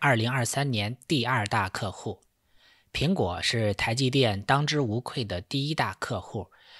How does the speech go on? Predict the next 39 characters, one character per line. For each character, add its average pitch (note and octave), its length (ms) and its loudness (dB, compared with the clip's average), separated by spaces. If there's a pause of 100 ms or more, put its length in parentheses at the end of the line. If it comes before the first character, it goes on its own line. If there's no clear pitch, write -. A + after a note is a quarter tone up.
(140)
英 D#3 140 2
伟 A2 140 0
达 G2+ 300 0
跃 C3 260 2
居 A#2+ 240 -2
第 A#2+ 160 -4
二。 G#2+ 220 -2 (360)
像 C3 320 4
英 D#3 140 2
伟 A2+ 140 4
达 G2+ 180 0
的 A#2 140 2 (100)
A D3+ 240 2
幺 D3 180 2
零 B2+ 220 0
零 G2 280 -2
和 G#2 280 -4
H A#2+ 460 2
幺 B2 160 4
零 B2 180 2
零 G2 240 -2 (260)
这 - 140 6
样 B2 180 8
的 F#2+ 240 -2 (220)
复 F3+ 260 2
杂 F#2+ 300 0
A B2 100 2
I A#2 140 2
处 A#2+ 180 -2
理 F2+ 160 -4
器 - 360 -4 (360)
是 B2+ 220 2
由 G#2 300 2
台 A2 200 0
积 C#3 140 0
电 C#3 240 0
制 F#2+ 160 -4
造 F#2 180 -2
的， - 200 -12